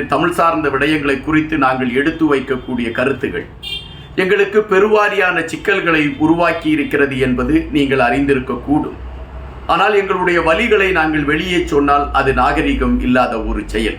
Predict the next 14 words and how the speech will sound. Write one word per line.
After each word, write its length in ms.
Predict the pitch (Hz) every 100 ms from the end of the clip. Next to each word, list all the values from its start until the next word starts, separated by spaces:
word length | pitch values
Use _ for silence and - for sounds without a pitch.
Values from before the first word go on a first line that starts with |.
| -
அது 240 | 123 131 156 - - - - -
வலி 280 | 117 156 196 202
எங்களை 360 | 147 147 160 147
சார்ந்ததாகவே 800 | 135 131 127 120 117 110 107 113 110
இருக்கட்டும் 600 | 127 156 156 139 139 123 123
என்கின்ற 440 | 135 127 113 117 -
கோணத்தில்தான் 760 | 135 143 135 127 110 113 139 - - - - -
நாங்கள் 420 | 139 147 131 143 139
பயணித்துக் 580 | 135 147 131 - 117 -
கொண்டிருக்கின்றோம். 760 | 101 98 117 - 85 80 76 - - - - - -
ஆனால் 220 | 180 208
சில 220 | 208 196 220 214 -
நேரங்களில் 640 | 165 196 190 170 165 185 -
மனச்சோர்வுகள் 760 | 147 165 - 196 180 156 143